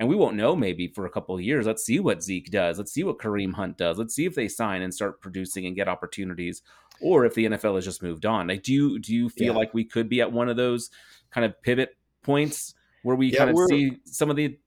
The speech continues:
Speaker 1: changes?
Speaker 2: Yeah, we're gonna learn a lot based on this twenty seventeen class, because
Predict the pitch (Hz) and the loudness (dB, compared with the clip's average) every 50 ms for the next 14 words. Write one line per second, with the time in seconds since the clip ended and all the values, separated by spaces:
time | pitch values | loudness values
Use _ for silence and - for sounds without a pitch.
0 | _ _ _ _ - - 156 156 156 151 156 160 156 147 151 - - - _ _ | _ _ _ _ -6 0 0 2 2 2 0 -2 -2 -4 -6 -10 -12 -14 _ _
1 | _ _ _ _ _ _ _ - 98 95 90 85 - 110 147 160 196 160 147 147 | _ _ _ _ _ _ _ -6 -4 -2 -2 -2 0 0 0 2 4 4 6 6
2 | 143 135 120 101 92 92 87 82 65 - - 110 110 117 117 - 123 120 113 104 | 6 4 2 2 0 -4 -6 -8 -12 -8 0 2 2 2 4 4 2 2 2 0
3 | - - - 110 101 - 110 98 95 90 104 92 90 - 92 87 80 - - - | -4 -2 -2 -2 -2 0 -2 -2 -2 -4 -6 -6 -6 -4 -4 -4 -4 -6 -10 -8
4 | - 98 - 113 107 104 | -8 -2 2 2 2 2